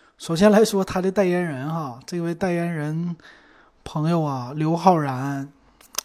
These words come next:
小米也代言，是 vivo 也代言，这代言人请的不错哈，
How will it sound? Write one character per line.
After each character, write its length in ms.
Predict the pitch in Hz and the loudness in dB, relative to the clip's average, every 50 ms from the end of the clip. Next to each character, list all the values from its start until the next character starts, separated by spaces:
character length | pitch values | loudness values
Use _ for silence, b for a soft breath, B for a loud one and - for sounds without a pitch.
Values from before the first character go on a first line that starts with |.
| _ _ _ _ - | _ _ _ _ -8
小 280 | - - - 185 208 | -2 4 6 8 8
米 140 | 233 226 226 | 8 6 4
也 100 | 220 202 | 2 2
代 180 | 170 175 175 165 | 0 0 -2 -2
言， 220 | 156 147 143 151 | -2 -4 -4 -6
是 80 | 156 165 | -6 -4
vivo 360 | 160 180 185 185 170 165 156 | 0 2 2 2 2 0 -4
也 80 | 139 131 | -4 -6
代 160 | 127 147 139 | -10 -12 -12
言， 220 | 131 123 117 113 - | -12 -12 -14 -16 -18
这 80 | - 170 | -16 -10
代 160 | 156 - 180 | -6 -4 -2
言 160 | 170 170 165 | -2 -2 -2
人 240 | 160 156 139 143 156 | -4 -4 -6 -6 -8
请 240 | 156 - - 160 147 | -8 -8 -10 -10 -10
的 80 | 143 143 | -10 -12
不 140 | 131 131 | -10 -12
错 220 | 127 - - 165 135 | -12 -10 -8 -8 -8
哈， 280 | 127 123 - - - | -8 -10 -12 -14 -16